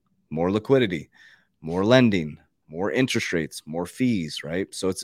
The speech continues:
I, I believe banks, what banks are gonna look like is gonna be the best one to, that has the best customer service, the best marketing to get people to move money at the speed of light. Very low cost for them to do it, but they'll charge a margin,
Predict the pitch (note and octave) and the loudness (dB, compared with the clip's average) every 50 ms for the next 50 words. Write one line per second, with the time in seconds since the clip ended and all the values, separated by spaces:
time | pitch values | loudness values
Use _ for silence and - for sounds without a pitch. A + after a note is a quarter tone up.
0 | - - F#2 G2+ - - G2 A#2+ D3+ D#3+ D3 B2+ A2 G#2+ G2+ D#2+ E2 F#2+ F#2 F#2 | -6 -4 -2 -2 -2 0 2 2 2 4 2 2 0 0 -2 -2 -2 -4 -4 -4
1 | - - - - - - - - _ _ G2 G2+ D#2+ F2 G2+ G2 - - G2 F#2+ | -6 -10 -12 -14 -18 -20 -20 -20 _ _ -4 -2 -2 -2 -2 -4 -4 -4 -6 -4
2 | F2 E2+ F#2+ G2 - A2+ G#2+ A2 - F#2 E2+ - - F#2+ F#2 E2 F2+ D#2+ E2+ D#2 | -4 -4 -4 -4 -2 -2 -2 -2 -4 -6 -10 -8 -8 -8 -6 -6 -6 -6 -6 -6
3 | - G2 G2+ G#2+ - - G#2+ G#2+ G2+ G2+ G2 F#2+ - - F#2+ F2 E2+ D#2+ - - | -4 -4 -4 -4 -4 -6 -6 -4 -4 -6 -6 -8 -10 -8 -8 -6 -6 -8 -8 -12
4 | _ _ _ - F#2 F#2 F#2 F2 E2+ F2 D2+ G2 F#2+ - - - G#2+ - - A#2 | _ _ _ -8 -6 -4 -4 -6 -6 -6 -4 -2 -2 -2 -2 -4 -4 -4 -4 -4
5 | A2+ G#2+ - - F#2+ F#2 F#2 - - E2 D2+ F2 F2+ E2+ - - F#2+ F2 E2+ - | -6 -4 -4 -4 -4 -4 -4 -6 -8 -6 -4 -4 -4 -4 -4 -2 -2 -2 -2 -2
6 | - D#2+ E2 E2+ E2 - - - - - _ _ - - F#2+ D#2+ D#2 G2 - - | -4 -6 -6 -6 -6 -8 -12 -20 -20 -20 _ _ -6 -4 -4 -2 -2 -2 -4 -4
7 | - G2+ - F#2 F2 E2+ F2+ F#2 F2+ E2+ F2+ F2 E2+ E2+ E2+ - - - - F2+ | -6 -6 -4 -4 -2 -2 -2 -2 -2 -2 -2 -2 -2 -4 -6 -6 -10 -8 -6 -6
8 | E2 E2+ D#2+ E2 E2+ D#2 - _ _ _ _ G2 G2+ G#2 A2 A2 A2+ A2+ A2 - | -4 -4 -4 -4 -6 -6 -8 _ _ _ _ 2 2 4 4 6 6 4 4 4
9 | - A2 G2+ G2 G2 - - - - F#2 F#2 G#2 A2+ A#2+ - B2 B2+ B2+ B2 - | 4 4 4 4 4 0 -4 -8 -8 -4 0 0 0 0 0 2 4 4 4 4
10 | - E2 - F#2 F2+ - - - - F#2 F2+ E2+ F2 E2+ F2+ F#2 G2 G2 G#2 A2 | 2 -2 -2 -2 -2 -2 -4 -4 -4 -2 -2 0 -2 -2 0 0 0 0 0 -2
11 | G#2+ G#2 G#2+ | -4 -4 -6